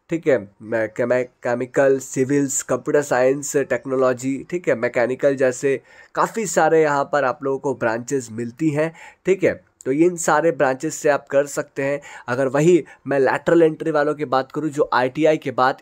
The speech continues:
और या ट्वेल्व with, अ, साइंस से होते हैं,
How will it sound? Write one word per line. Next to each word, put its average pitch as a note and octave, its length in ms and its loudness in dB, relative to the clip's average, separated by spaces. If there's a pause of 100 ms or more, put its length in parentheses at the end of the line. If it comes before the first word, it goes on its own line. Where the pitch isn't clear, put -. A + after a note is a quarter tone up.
(120)
और B2+ 220 2
या C#3+ 240 2
ट्वेल्व C#3+ 640 0
with, C3+ 140 -6
अ, B2+ 220 0 (240)
साइंस B2+ 560 -2
से D3+ 140 2
होते C3 300 -2
हैं, C#3+ 180 -4